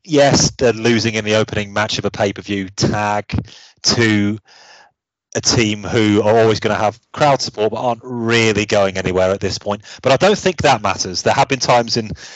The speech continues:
W W F past, and I say W W F advisedly, where we could really have worried about Benoit and Guerrero in this position. I think at least at the moment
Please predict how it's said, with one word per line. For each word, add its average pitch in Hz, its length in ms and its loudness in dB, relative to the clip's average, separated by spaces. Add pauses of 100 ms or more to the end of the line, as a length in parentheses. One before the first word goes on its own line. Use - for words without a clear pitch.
(180)
W 117 240 2
W 113 260 4
F 135 320 0
past, 104 380 -2
and 95 100 -2
I 92 40 -4
say 95 200 -2
W 95 300 -2
W 98 320 2
F 92 100 -2
advisedly, 98 580 0 (280)
where 110 100 2
we 92 80 -2
could - 180 -4
really 110 220 2
have 101 160 0
worried 120 260 4
about 131 220 2
Benoit 127 380 4
and 123 100 -6
Guerrero 127 460 4
in 127 160 -2
this 123 140 -2
position. 127 520 -2 (480)
I - 120 2
think 160 300 0
at 143 120 2
least 131 240 0
at - 80 0
the 120 80 -4
moment 107 500 0